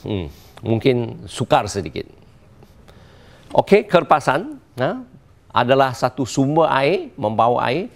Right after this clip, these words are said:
tetapi pada masa yang sama juga boleh membawa, uh, maut kepada pelancong, ha, sebab banjir berlaku, ha, uh, ini hujan air batu yang besar juga sangat berbahaya. Walaupun,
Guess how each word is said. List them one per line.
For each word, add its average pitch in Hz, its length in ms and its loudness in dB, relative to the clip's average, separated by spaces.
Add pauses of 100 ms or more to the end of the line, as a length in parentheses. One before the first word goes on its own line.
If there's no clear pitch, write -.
(200)
tetapi 135 400 0
pada 135 160 0
masa 131 320 0
yang 104 80 -8
sama 127 240 0
juga 131 320 2
boleh 127 480 0 (320)
membawa, 117 800 2 (400)
uh, 92 320 -2
maut 123 480 2
kepada 113 560 0
pelancong, 131 640 -2
ha, 135 320 -2 (320)
sebab 98 320 0
banjir 143 480 2
berlaku, 151 560 0 (400)
ha, 156 240 0 (160)
uh, 104 680 2 (460)
ini 117 480 -2 (880)
hujan 131 240 4
air 120 240 2
batu 185 480 4
yang 123 80 2
besar 151 480 0
juga 139 320 0
sangat 135 320 -2
berbahaya. 113 640 -2 (640)
Walaupun, 131 720 2